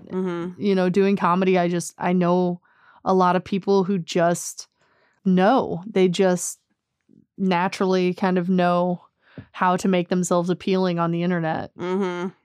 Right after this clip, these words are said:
Speaker 2: You know, and, um, that ain't me. <laughs>
Speaker 1: No, I had a real hard time when I was selling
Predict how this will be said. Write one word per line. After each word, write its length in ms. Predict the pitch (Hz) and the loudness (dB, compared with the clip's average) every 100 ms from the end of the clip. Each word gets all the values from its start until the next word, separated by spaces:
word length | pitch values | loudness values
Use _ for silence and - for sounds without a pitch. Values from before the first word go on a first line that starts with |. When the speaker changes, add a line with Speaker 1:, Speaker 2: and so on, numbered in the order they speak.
| - | -10
Speaker 2:
You 200 | - 196 | -2 0
know, 300 | 180 175 190 214 - | 0 0 -2 -6 -2
and, 340 | 190 185 185 | 0 2 2
um, 520 | 175 170 170 180 202 _ _ _ _ _ _ _ - | 0 -2 -4 -8 -10 _ _ _ _ _ _ _ -2
that 200 | 185 185 | 0 2
ain't 180 | 190 190 | 2 0
me. 320 | 196 180 - _ _ - | -2 -4 -14 _ _ -4
<laughs> 60 | 302 - - - 381 330 | -4 -4 -16 -6 -2 0
Speaker 1:
No, 600 | - 226 233 220 220 220 - | 2 2 4 4 4 2 -2
I 280 | 214 - - - _ - 254 | -8 -6 -8 -10 _ -4 0
had 160 | 269 240 | 0 0
a 100 | 185 | 0
real 260 | 175 190 180 | 0 0 2
hard 220 | 185 180 | 0 0
time 520 | 185 170 165 170 - _ _ _ - | 0 0 0 -4 -6 _ _ _ -10
when 180 | 190 196 | -4 -2
I 80 | 196 | -2
was 160 | 190 | -2
selling 580 | - 175 175 170 165 | -2 -2 -2 -4 -6